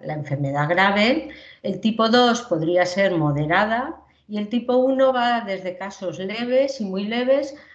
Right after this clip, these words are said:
hasta casos que pueden ser moderados e incluso graves. Como veis, eh, la proporción de pacientes que, que tienen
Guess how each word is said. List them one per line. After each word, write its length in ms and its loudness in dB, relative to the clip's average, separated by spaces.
hasta 360 -8
casos 320 -6
que 100 -8
pueden 240 -2
ser 200 -8
moderados 600 -2
e 60 -10
incluso 840 -8
graves. 520 -6
Como 240 0
veis, 580 2
eh, 160 0
la 180 0
proporción 520 0
de 80 -2
pacientes 580 -2
que, 720 -6
que 80 -8
tienen 540 2